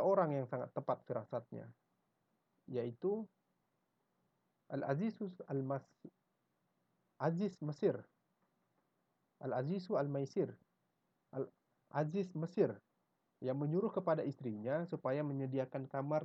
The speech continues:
tidur yang layak bagi Yusuf. Yang kedua adalah anak perempuan yang mengusulkan kepada ayahnya di negeri Ma-,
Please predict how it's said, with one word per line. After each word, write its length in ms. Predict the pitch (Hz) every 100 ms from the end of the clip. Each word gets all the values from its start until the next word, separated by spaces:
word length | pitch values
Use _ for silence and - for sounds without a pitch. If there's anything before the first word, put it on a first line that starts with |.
| -
tidur 280 | 135 135 135
yang 160 | 117
layak 240 | 117 123 123 -
bagi 320 | 113 110 110
Yusuf. 240 | 113 110 110 _ _ _ _ _ _ _ _ _ _ _ _ _ _ -
Yang 240 | 113 110 120
kedua 400 | 123 143 180 139
adalah 440 | 135 131 175 185 185 - _ _ _ _ _ _ _ 117
anak 240 | 135 175
perempuan 560 | - 156 156 185 196 202
yang 80 | 180
mengusulkan 540 | 165 165 175 180 202
kepada 400 | 196 180 156 156
ayahnya 560 | 151 143 110 117 135 165
di 160 | 139 135
negeri 260 | 127 135
Ma-, 220 | 131 127